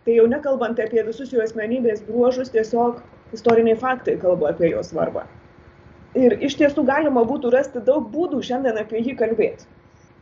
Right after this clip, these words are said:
Ir vėl šiandien skirt šiek tiek laiko šią tokią jam ypatingą dieną praleisti kartu su juom ir kartu su juo ieškot tų kelių Dievo link. Ir kadangi tų būdų yra daug, tai reikia pasirinkti kokį nors vieną. Tai aš nežinau, ar, ar būtų priimtina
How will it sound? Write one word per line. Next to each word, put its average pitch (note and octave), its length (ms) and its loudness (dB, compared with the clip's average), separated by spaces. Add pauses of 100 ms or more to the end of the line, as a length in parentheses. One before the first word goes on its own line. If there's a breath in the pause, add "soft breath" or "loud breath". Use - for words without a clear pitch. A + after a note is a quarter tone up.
(140)
Ir G#3 300 6
vėl B3+ 300 6 (100)
šiandien F#3 320 -10
skirt A#3 320 -8
šiek G3 160 -2
tiek A3+ 160 2
laiko A3+ 460 2 (640)
šią F3 180 -12
tokią F3+ 300 -2
jam G#3 200 2
ypatingą G3+ 540 0
dieną G#3+ 300 -2
praleisti G3+ 480 0
kartu G3 380 -6
su G#3 200 -14
juom A#3 480 2
ir F3 140 -2 (580)
kartu A3 260 0
su - 140 -6
juo A3+ 160 6
ieškot G#3+ 400 2
tų A3 100 -6
kelių A#3 300 0
Dievo A#3 260 4
link. E4 280 -6
Ir A3+ 140 2 (480 loud breath)
kadangi C4 400 0
tų B3 120 -4
būdų B3 280 -2
yra A#3 120 2
daug, C4 160 4
tai A3+ 160 0
reikia B3 200 -2
pasirinkti A#3+ 460 -6
kokį A3+ 220 -6
nors A3+ 200 -4
vieną. G3+ 400 -4
Tai - 180 -10 (180)
aš A#3 160 -6
nežinau, A#3+ 320 0
ar, G#3+ 140 2
ar G#3+ 100 0
būtų C#4 280 -2
priimtina A#3+ 500 0